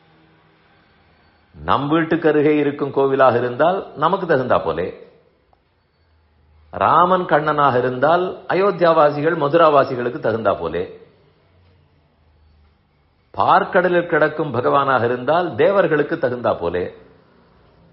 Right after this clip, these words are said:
பரவாசுதேவனாக இருந்தால் அங்கிருக்கும் நித்திய சூரிகளுக்கும் முக்தர்களுக்கும் தகுந்தா போலே, அப்படி தன்னை எளிமைப்படுத்தி அமைத்துக் கொள்ள போகிறேன் என்கிற சங்கல்பத்தை வைத்துக் கொண்டிருக்கிறார்.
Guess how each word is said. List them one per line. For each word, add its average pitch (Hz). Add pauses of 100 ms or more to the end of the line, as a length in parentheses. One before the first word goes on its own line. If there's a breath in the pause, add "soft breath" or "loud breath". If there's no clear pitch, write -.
(960)
பரவாசுதேவனாக 180
இருந்தால் 98 (240)
அங்கிருக்கும் 175
நித்திய 156
சூரிகளுக்கும் 147
முக்தர்களுக்கும் 143
தகுந்தா 123
போலே, 92 (1700)
அப்படி 196
தன்னை 147 (140)
எளிமைப்படுத்தி 151
அமைத்துக் 156
கொள்ள 123
போகிறேன் 98 (1300)
என்கிற 180 (100)
சங்கல்பத்தை 160
வைத்துக் 139
கொண்டிருக்கிறார். 92